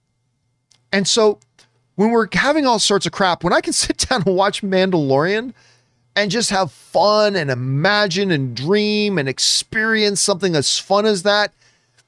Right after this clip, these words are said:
it just makes it all richer, you know?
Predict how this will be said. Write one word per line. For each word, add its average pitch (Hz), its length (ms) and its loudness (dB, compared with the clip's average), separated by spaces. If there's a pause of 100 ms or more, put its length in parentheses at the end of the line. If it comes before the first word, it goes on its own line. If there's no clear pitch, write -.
(160)
it 220 120 -2
just 214 220 -2
makes 208 260 0
it 185 40 0
all 185 200 2
richer, 156 420 -2 (920)
you 135 80 -4
know? 131 280 -2